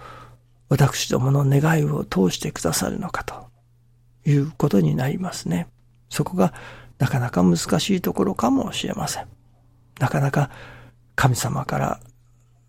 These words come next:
御用に使うてもらうということができないのかもしれませんね。それはやはり神様の帰還に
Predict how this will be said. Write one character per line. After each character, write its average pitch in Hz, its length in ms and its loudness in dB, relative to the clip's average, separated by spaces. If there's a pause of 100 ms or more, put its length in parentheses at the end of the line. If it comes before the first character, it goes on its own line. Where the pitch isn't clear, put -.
(120)
御 151 140 6
用 147 180 4
に 143 280 -2 (240)
使 - 240 0
う 175 100 4
て - 120 0
も - 160 2
ら - 140 -2
う - 60 -14 (380)
と 151 120 4
い 170 100 4
う 185 60 -2
こ 190 140 0
と 65 120 0
が - 220 -4 (1800)
で - 100 2
き - 120 -2
な 113 120 0
い 135 60 -4
の 147 120 -4
か 180 120 0
も 196 140 4
し - 120 -4
れ - 80 -2
ま 165 140 -2
せ - 180 -6
ん 185 140 -4
ね。 214 260 0 (1120)
そ - 160 0
れ 127 60 0
は 131 180 0
や 160 140 2
は 185 60 4
り 175 160 2 (640)
神 151 200 2
様 131 260 2
の 151 160 2
帰 - 160 -8
還 208 300 4
に - 260 2